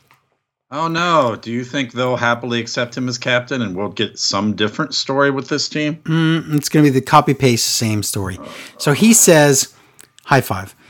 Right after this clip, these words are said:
Speaker 2: He says, "I," uh, Keith says, "I don't think you're actually captain. And I'm not afraid of your giant associate." Don't abbreviate it. Sheamus says, "Hey,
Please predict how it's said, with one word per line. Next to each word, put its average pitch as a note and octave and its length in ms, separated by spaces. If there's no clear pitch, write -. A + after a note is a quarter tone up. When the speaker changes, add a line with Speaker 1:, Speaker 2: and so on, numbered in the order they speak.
Speaker 2:
He A3 180
says, E3 500
"I," D#3 180
uh, - 1040
Keith G3 260
says, E3 360
"I A#3 80
don't F4 200
think F#4+ 180
you're E4+ 160
actually D4 280
captain. D3 560
And F3 140
I'm B3+ 160
not D4+ 180
afraid A#3 260
of F#3+ 100
your D#3 160
giant C#3+ 460
associate." B2+ 760
Don't B2 220
abbreviate A2 600
it. G#2 80
Sheamus A#3+ 460
says, D#3 480
"Hey, F#3+ 300